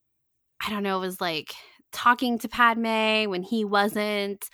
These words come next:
I think that he would, I don't think Anakin would care if anyone, like, he would just, he would yell at Obi-Wan in front of everyone that this is going on and you need to, like, that's,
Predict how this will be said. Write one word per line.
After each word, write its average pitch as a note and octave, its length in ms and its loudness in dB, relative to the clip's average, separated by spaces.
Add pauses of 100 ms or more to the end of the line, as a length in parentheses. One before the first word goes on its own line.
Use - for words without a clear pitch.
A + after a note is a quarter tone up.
(340)
I G#3+ 120 4
think C4 160 2
that B3+ 140 2
he A3+ 160 -2
would, G3 420 2 (380)
I A3+ 100 10
don't C4 120 2
think B3+ 140 0
Anakin A3+ 320 0
would G3 160 -2
care G3 440 -2 (100)
if G3+ 140 2
anyone, G#3 320 4
like, F3 180 -2
he A3+ 120 0
would A3 160 4
just, G3 240 -4
he - 160 -4
would G3+ 140 -2
yell F3 220 2
at E3+ 80 -6
Obi-Wan E3+ 500 -2
in E3+ 140 -6
front F3 180 -4
of E3+ 60 -4
everyone F#3 520 -4
that D#3+ 280 -2 (400)
this G3+ 160 2
is F#3 100 -4
going D#3+ 260 -2
on F3 300 8
and D#3 320 -4
you F3 300 -2
need D#3+ 200 -2
to, E3 300 -10 (140)
like, D3 160 -10 (100)
that's, D#3 280 -4